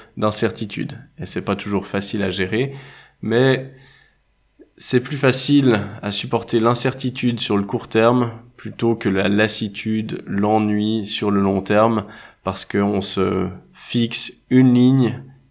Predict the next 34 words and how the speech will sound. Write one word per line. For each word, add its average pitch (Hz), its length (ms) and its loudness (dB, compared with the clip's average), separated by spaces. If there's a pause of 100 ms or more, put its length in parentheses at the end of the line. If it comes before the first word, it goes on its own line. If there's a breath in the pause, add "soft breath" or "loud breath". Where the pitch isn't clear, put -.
dont 110 520 0
on 98 220 -2
ne 101 240 -4
s'autorise 104 520 -4
pas 104 220 2
à 101 240 -2
bouger. 95 440 -6 (520 soft breath)
Et - 60 -10
c'est - 160 -4
ce - 80 -4
qui - 140 -4
donne 101 240 2
des 107 100 0
personnes 101 540 0
qui, 104 340 -2
euh, 104 160 -4 (500 loud breath)
déjà 101 440 2
à 92 420 0
vingt-cinq 104 560 0
ans 104 400 2
ou 95 160 -2
trente 107 400 -2
ans, 110 320 -2 (520 loud breath)
euh, 90 120 -8
en 95 180 -4
ont 104 120 0
déjà 104 380 4
marre 113 320 6
de 101 80 0
leur 95 180 2
boulot, 101 300 0
peut-être - 760 -4
même 92 160 2
avant, 98 400 2